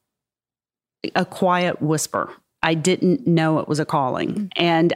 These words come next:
Speaker 1: I just knew that Stephen said to do something.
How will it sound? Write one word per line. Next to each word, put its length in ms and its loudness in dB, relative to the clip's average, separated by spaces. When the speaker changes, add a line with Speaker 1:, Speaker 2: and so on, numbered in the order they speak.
Speaker 1:
I 140 0
just 180 0
knew 380 4
that 260 -2
Stephen 480 2
said 240 -2
to 60 2
do 220 2
something. 640 -2